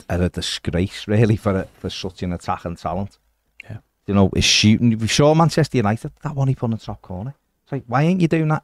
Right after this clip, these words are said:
Speaker 1: eight times a game then? Well, you know, eight excessive, but why aren't you doing that two or three times a game, getting shots away?
Speaker 2: Mm.
Speaker 1: Great finish at Leicester when we were under pressure. Well,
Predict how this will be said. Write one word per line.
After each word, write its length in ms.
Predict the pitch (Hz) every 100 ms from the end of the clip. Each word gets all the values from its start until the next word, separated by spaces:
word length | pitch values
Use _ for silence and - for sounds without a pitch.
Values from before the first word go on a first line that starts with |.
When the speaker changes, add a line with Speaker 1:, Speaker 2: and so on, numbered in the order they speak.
| -
Speaker 1:
eight 180 | 135 -
times 320 | 131 123 123
a 40 | 117
game 260 | 104 127
then? 120 | 170 - _ _ _ _ _ -
Well, 100 | 98
you 80 | 80
know, 100 | -
eight 260 | 82 82 - -
excessive, 520 | - - - 85 113 -
but 60 | 123
why 140 | 156
aren't 140 | 160
you 60 | 147
doing 200 | 151 143
that 120 | 131
two 160 | - 135
or 40 |
three 180 | 131 127
times 280 | 123 120 117
a 40 |
game, 200 | 110 120
getting 200 | 139 151
shots 380 | 117 - 110 -
away? 200 | 131 147 - _ _ _
Speaker 2:
Mm. 60 | 101
Speaker 1:
Great 240 | 117 123
finish 340 | - 123 120 -
at 80 |
Leicester 380 | 104 107 - 139 143 131
when 140 | 120
we 100 | 117
were 60 | 110
under 200 | 107 104
pressure. 400 | - 107 - 143 - _ _ -
Well, 220 | 131